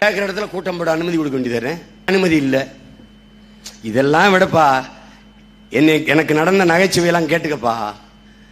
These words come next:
நெய்வேலி பழுப்பு நிலக்கரி மின்சார அந்த இதை தனியாருக்கு கொடுக்க போறாங்கப்பா மத்திய அரசு. கொடுக்கக்கூடாதுன்னு நாங்க தடுக்க போராட போறேன்ப்பா. எனக்கு அனுமதி மறுக்கப்படுது.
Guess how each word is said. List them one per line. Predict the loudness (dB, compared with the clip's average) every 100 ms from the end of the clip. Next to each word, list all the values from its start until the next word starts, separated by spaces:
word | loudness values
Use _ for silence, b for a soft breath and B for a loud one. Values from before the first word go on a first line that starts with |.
| B B -6
நெய்வேலி | 0 2 4 4 2 0 -4 -10 -20 -20 -20 B B B B
பழுப்பு | 0 0 0 0
நிலக்கரி | 0 0 0
மின்சார | 0 0 0 0 0 -2
அந்த | -4 -2
இதை | -2 0 -2 -4 -18 B B B -10
தனியாருக்கு | -2 2 2 2 -2 -4
கொடுக்க | -4 -2
போறாங்கப்பா | -2 -2 -2 -4 -6 -4
மத்திய | -6 -4 -4
அரசு. | -4 -6 -10 -12 -20 -20 -20 B B B B B
கொடுக்கக்கூடாதுன்னு | 0 2 2 2 4 2 2
நாங்க | 0 0 0
தடுக்க | 0 0 -4
போராட | -2 0 0
போறேன்ப்பா. | 0 0 -2 -2 -6 -8 -18 -20 B B B B B B -2
எனக்கு | 0 0 0
அனுமதி | 0 0 -2 -2
மறுக்கப்படுது. | 0 -2 -2 -6 -8 -12